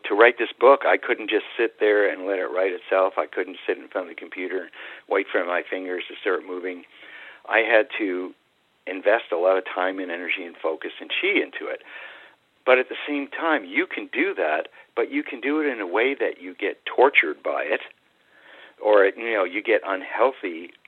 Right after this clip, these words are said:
by it, or you can find a way where it becomes less of a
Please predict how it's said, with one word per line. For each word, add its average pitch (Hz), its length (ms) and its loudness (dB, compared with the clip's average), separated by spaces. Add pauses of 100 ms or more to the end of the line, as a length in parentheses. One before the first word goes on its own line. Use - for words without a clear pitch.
(300)
by 80 200 -2
it, 80 200 -2 (180)
or 104 140 0
you 120 140 -6
can 127 160 -12
find 120 260 -2
a 110 60 -2
way 107 220 0 (180)
where 98 360 2
it 98 120 -10
becomes 101 400 -10 (440)
less 113 260 4 (140)
of 92 140 -4
a 87 60 -4